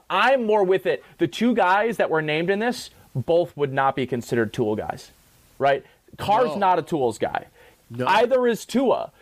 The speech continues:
Speaker 1: So if you're
Speaker 2: But
Speaker 1: gonna have, if you're gonna say these things, if you're gonna sensationalize it,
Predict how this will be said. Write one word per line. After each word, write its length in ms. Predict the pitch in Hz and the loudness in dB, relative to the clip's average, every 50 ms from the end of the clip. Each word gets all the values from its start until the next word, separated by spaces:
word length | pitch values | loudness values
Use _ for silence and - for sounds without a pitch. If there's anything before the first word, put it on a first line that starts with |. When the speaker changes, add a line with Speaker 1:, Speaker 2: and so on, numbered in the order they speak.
| - - | -20 -12
Speaker 1:
So 260 | - - 247 220 214 | -4 0 2 4 4
if 120 | 208 202 220 | 2 2 0
you're 100 | 285 285 | 0 2
Speaker 2:
But 180 | - 349 349 | 2 4 4
Speaker 1:
gonna 120 | 339 254 269 | 4 4 4
have, 180 | 254 247 208 208 | 4 2 2 0
if 120 | 214 - | -2 0
you're 100 | 311 330 | 0 2
gonna 140 | 330 294 269 | 2 0 -2
say 300 | - - 277 269 277 269 | -2 0 0 0 0 2
these 260 | 220 254 240 208 - | 2 2 2 0 0
things, 520 | - - 262 226 156 117 117 127 160 151 - | 0 0 0 0 0 -2 -4 -8 -10 -8 -8
if 100 | 185 170 | -6 -2
you're 100 | 202 202 | -2 -2
gonna 100 | 196 190 | -2 -2
sensationalize 880 | - - 185 165 - - 277 311 262 - 240 190 147 139 123 117 110 110 | -4 -6 -6 -6 -4 -2 -2 0 0 2 2 2 2 4 2 2 2 2
it, 180 | 123 - - | 0 0 0